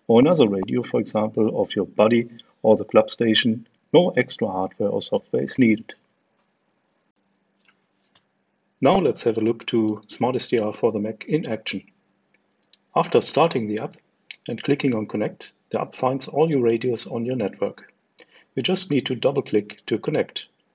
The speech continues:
Next, you see the familiar pan adapter and radio control panel on the right side,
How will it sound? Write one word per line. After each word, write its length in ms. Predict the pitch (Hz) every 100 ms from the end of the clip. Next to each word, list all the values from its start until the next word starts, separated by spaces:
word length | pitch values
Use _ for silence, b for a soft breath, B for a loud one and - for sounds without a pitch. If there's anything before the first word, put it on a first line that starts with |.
| _ - _ _
Next, 280 | 127 - -
you 80 | 156
see 220 | - 139
the 120 | 135
familiar 540 | 135 131 127 135 131 123
pan 280 | - - 120
adapter 380 | 107 92 -
and 340 | 127 165 - -
radio 240 | 117 127
control 380 | 123 127 - 131
panel 380 | 139 110 110 -
on 100 | 101
the 80 | 101
right 260 | 110 131
side, 360 | - 104 101